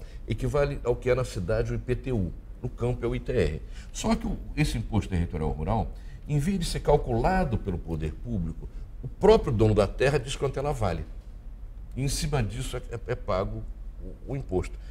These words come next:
Só que, se essa terra é desapropriada para fins de reforma agrária,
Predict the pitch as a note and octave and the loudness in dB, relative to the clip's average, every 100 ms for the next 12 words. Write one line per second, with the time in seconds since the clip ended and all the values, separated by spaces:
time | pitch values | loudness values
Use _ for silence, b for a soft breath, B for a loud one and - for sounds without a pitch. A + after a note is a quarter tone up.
0 | B - A3 A#3 - A2 C#2+ - B B | B 4 6 6 6 4 4 -2 B B
1 | - E3 F3+ G#3 F#3+ - A#2+ G2+ - - | 0 6 6 6 4 8 8 6 0 4
2 | D#3 C#3+ D3 D#3+ D#3 D3 F3+ F3 C3+ A#2+ | 6 6 4 4 2 4 4 4 2 -2
3 | D3 B2+ G2+ F#2+ G#2+ F#2 F2+ G2+ D3+ A#2+ | 2 4 6 6 4 2 2 4 6 4
4 | F2 | 2